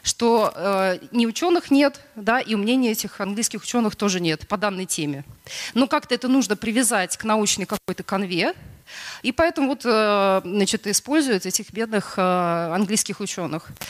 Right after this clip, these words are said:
А, э, не, дру-, других ученых я не встречала. То есть не пишут немецких ученых, ан-, американских ученых тем более. Вот почему-то английским ученым доверия больше. Вот не знаю почему. Вот.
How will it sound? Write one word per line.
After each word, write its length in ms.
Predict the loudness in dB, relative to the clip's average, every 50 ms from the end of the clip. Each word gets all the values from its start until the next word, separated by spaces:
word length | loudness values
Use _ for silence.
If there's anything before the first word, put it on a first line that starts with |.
| -12 -12 -14 -14 -16 -20 _ _ _ _ _ _ -2
А, 840 | 0 2 4 4 4 2 0 -2 -4 -8 -6 -4 -2 -2 -2 -2 -2 -4 -8 -12 -14
э, 360 | -14 -14 -16 -18 -16 -12 -4 0
не, 200 | 2 2 4 2
дру-, 200 | 2 0 0 0
других 460 | 0 0 0 2 4 2 2 2 0
ученых 400 | -4 -4 -2 -2 -2 -2 -2 -2
я 140 | 0 0 2
не 80 | 2 0
встречала. 560 | 0 -2 -4 -4 -4 -4 -4 -4 -6 -8 -8
То 100 | -4 -4
есть 120 | -2 -2
не 100 | -2 -2
пишут 320 | -2 -4 -4 -4 -4 -4 -4
немецких 480 | -2 0 0 0 0 -2 -4 -6 -4
ученых, 640 | -4 -4 -2 -2 -2 -2 -2 -4 -6 -8 -10 -8 -4
ан-, 160 | -2 -2 -2
американских 760 | -2 -4 -4 -2 -2 -2 -2 0 0 0 0 0 -2 -6 -8
ученых 260 | -6 -4 -2 -2 -2 -2
тем 120 | -2 -2 -2
более. 360 | 0 2 2 2 2 0 0
Вот 100 | -2 -4
почему-то 280 | -2 -2 -2 -2 -2
английским 440 | -2 0 0 0 0 0 0 -2 -2
ученым 400 | -2 0 0 2 2 2 2 2
доверия 300 | 0 -2 -2 -2 -4 -4
больше. 480 | -2 0 0 2 2 0 -2 -4 -6 -12 -14 -20 _ -20 -18 -16 -14 -14 -12 -12 -12 -12 -12 -12 -10 -6
Вот 220 | -4 -2 -2 0 0
не 60 | 0
знаю 180 | 0 0 -2 -2
почему. 500 | -2 -4 -4 -4 -4 -4 -4 -4 -6 -8 -10
Вот. 420 | -6 -4 -4 -4 -4 -6 -10 -16